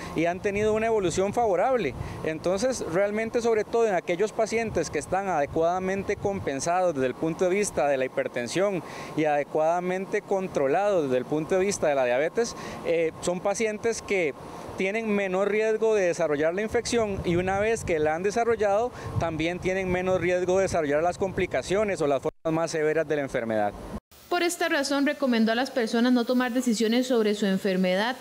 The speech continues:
Speaker 2: sin ningún criterio médico.
Speaker 1: El caso de los diabéticos y los hipertensos, pues fundamentalmente es, y es una recomendación de las asociaciones internacionales, tanto para manejo de hipertensión como de diabetes,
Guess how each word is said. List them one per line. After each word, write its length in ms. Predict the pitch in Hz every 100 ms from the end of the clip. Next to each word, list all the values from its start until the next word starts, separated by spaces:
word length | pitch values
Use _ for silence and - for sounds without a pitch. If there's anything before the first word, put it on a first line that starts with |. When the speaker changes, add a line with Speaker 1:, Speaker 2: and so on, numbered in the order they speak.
| -
Speaker 2:
sin 240 | 339 359
ningún 340 | 370 339 220
criterio 400 | 214 277 269 190
médico. 540 | 196 208 208 208 208 208 - - -
Speaker 1:
El 80 | 175
caso 320 | 196 202 247
de 80 | 254
los 180 | 254 208
diabéticos 720 | 175 160 247 262 277 269 240
y 60 | 214
los 160 | 165
hipertensos, 760 | 160 147 135 220 269 269 294 - - - -
pues 360 | 185 180 - -
fundamentalmente 1120 | - 180 170 165 160 180 208 220 226 220 208 220
es, 320 | - - - - -
y 80 | 180
es 80 | 175
una 160 | 214
recomendación 920 | 220 208 220 214 202 151 135 175 208
de 80 | 214
las 80 | 208
asociaciones 680 | 190 165 151 143 165 202 202
internacionales, 1080 | 214 220 196 185 160 143 143 190 208 208
tanto 280 | - 165 170
para 200 | 160 147
manejo 420 | 143 135 156 185
de 60 | 202
hipertensión 580 | 196 208 - 147 139 165
como 300 | 185 196 202
de 80 | 185
diabetes, 600 | 135 135 190 160 127